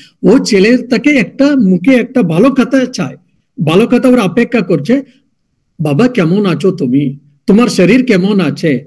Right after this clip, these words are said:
তুমি সুস্থ আছো নাকি?" এটাই চাইছে ওরা। ওটা হয়নি বলে ওরা দুঃখ,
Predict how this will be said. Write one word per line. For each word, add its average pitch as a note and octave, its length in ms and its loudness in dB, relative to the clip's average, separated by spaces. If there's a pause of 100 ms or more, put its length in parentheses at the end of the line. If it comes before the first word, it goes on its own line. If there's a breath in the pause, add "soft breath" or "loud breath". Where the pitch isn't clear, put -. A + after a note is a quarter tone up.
(160)
তুমি B3+ 180 4
সুস্থ F#3 400 -2
আছো G#3+ 320 0
নাকি?" F#3+ 360 0
এটাই C#4+ 240 2
চাইছে G#3+ 460 0
ওরা। C3+ 220 -4 (400 soft breath)
ওটা C4 260 2
হয়নি D#4 600 2
বলে A3 380 2 (180)
ওরা F3+ 220 0
দুঃখ, F3+ 400 -2